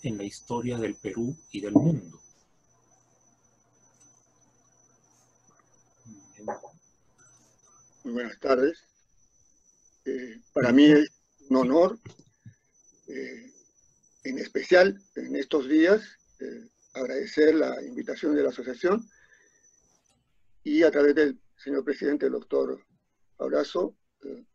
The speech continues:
Speaker 2: saludarlos a todos y a todas ustedes. De igual modo, solicitarle al doctor Stucky que tenga la amabilidad de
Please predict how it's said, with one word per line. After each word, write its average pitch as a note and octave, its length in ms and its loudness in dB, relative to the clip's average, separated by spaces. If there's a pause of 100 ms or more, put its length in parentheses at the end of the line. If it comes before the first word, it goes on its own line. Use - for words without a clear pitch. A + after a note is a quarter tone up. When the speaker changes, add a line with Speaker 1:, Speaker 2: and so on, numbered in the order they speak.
Speaker 2:
saludarlos C#3+ 540 2
a - 80 -4
todos D3+ 440 2
y C#3+ 40 -6
a C#3 40 -8
todas C#3 260 -2
ustedes. F3 560 -2 (1700)
De D3 100 -4
igual C#3+ 180 0
modo, D#3 320 4
solicitarle C#3 500 -2
al C3 60 -2
doctor C3+ 300 -2
Stucky F3 560 -6
que - 100 -10
tenga C#3+ 220 -2
la C#3 60 0
amabilidad C3+ 440 -2
de C3 260 -4